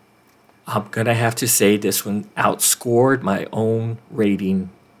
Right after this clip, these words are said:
I gave it six Sakuras, and yeah, that is speaking super highly. And here's why. The O P, named Talked, is performed by musician and songwriter Yul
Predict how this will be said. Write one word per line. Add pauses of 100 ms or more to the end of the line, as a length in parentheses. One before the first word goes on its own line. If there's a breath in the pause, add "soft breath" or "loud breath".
(240)
I
gave
it
six
Sakuras,
and
yeah, (100)
that
is
speaking
super
highly. (640 soft breath)
And
here's
why. (480 soft breath)
The
O
P, (460)
named (680)
Talked, (340)
is
performed
by
musician
and
songwriter
Yul